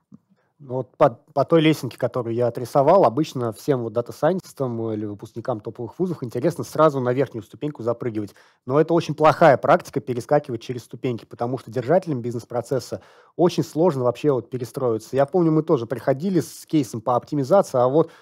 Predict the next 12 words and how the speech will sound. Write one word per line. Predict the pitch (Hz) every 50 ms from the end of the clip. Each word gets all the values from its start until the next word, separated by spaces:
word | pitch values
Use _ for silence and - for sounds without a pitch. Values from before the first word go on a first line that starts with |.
| _ _ -
вам | 131 131 143
нужно | 151 127 139
кнопочку | - - 170 160 - - - -
нажать, | 135 127 131 123 135 165 175 156
и |
за | 123 107 120
вас | 117 147 135 -
уже | 123 104 117
все | 110 - - 131 135
там | 131 - 107 104
будет | 104 123 117 -
работать. | 123 120 117 117 120 113 - -